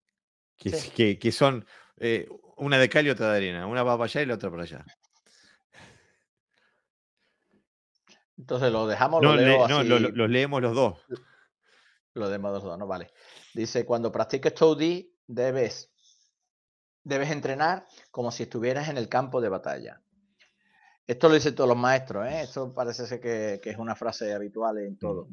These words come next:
Speaker 2: Dice, los, otra vez dice, "Los hombros deben estar caídos, los ojos fero-,
Speaker 1: Feroces.
Speaker 2: eh, feroces y el cuerpo apretado,
Speaker 1: Sí.
Speaker 2: mientras te desvías y golpeas".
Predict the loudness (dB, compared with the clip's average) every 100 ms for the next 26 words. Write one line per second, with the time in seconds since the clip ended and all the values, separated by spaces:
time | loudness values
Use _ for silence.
0 | -20 _ _ _ _ -4 -2 -2 -4 -10
1 | -20 -20 -18 -6 0 2 2 0 0 -2
2 | -6 -8 -6 -8 -6 -6 -6 -8 -6 -6
3 | 0 0 0 -2 -4 -4 -4 -6 -8 -6
4 | -6 -8 -8 -8 -8 -10 -4 4 6 4
5 | -2 -4 -6 -8 -10 -14 -20 _ _ _
6 | _ -2 0 0 0 -2 -4 -4 -4 -4
7 | 0 0 0 0 0 0 -12 _ _ _
8 | -10 -4 -2 -2 0 0 -2 -6 -10 _
9 | _ _ _ _ _ -2 -2 0 2 4
10 | 2 0 -4 -4 -4 -2 -2 -2 -4 -6
11 | -8 -10 -10 -18 -20